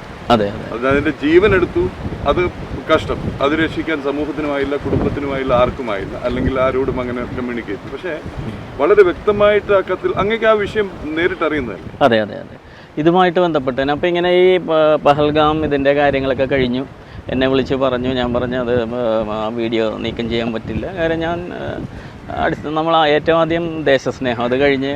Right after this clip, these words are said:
Speaker 1: ബാക്കിയെല്ലാം വരുന്നുള്ളൂ എന്നുള്ള ഇതുകൊണ്ട് തന്നെ ഒരു ദേശസ്നേഹിയായിരിക്കാൻ തന്നെ ഞാൻ തീരുമാനിച്ചു. അങ്ങനെ അതൊക്കെ കഴിഞ്ഞ് ആറുമാസം കഴിഞ്ഞപ്പോഴാണ് ഈ കോതമംഗലത്തെ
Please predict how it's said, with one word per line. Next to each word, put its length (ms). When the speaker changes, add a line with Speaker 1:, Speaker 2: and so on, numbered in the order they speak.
Speaker 1:
ബാക്കിയെല്ലാം 600
വരുന്നുള്ളൂ 400
എന്നുള്ള 280
ഇതുകൊണ്ട് 340
തന്നെ 200
ഒരു 160
ദേശസ്നേഹിയായിരിക്കാൻ 1000
തന്നെ 220
ഞാൻ 160
തീരുമാനിച്ചു. 520
അങ്ങനെ 220
അതൊക്കെ 280
കഴിഞ്ഞ് 300
ആറുമാസം 420
കഴിഞ്ഞപ്പോഴാണ് 540
ഈ 80
കോതമംഗലത്തെ 720